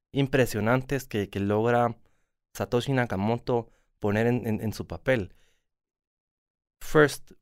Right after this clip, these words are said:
principles, los incentivos los, los reduce a pri-, a primeros principios de una manera que siguen funcionando hoy en día y que el incentivo protege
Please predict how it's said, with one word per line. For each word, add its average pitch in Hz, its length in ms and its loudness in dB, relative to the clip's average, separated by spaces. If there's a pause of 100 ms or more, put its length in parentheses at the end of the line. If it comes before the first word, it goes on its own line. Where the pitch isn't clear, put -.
principles, 139 580 -2
los 101 140 -4
incentivos 147 720 0
los, 107 140 0
los 101 140 -4
reduce 120 380 0
a 117 160 -2
pri-, 98 240 -6
a 107 120 -8
primeros 107 380 -2
principios 151 680 -4 (580)
de 110 80 2
una 123 180 0
manera 131 460 0
que 101 360 -2 (360)
siguen 156 380 0
funcionando 117 600 -2
hoy 123 220 4
en 117 140 -4
día 165 340 -2 (460)
y 120 140 -6
que - 120 -4
el 117 120 -2
incentivo 113 640 -2
protege 123 720 -4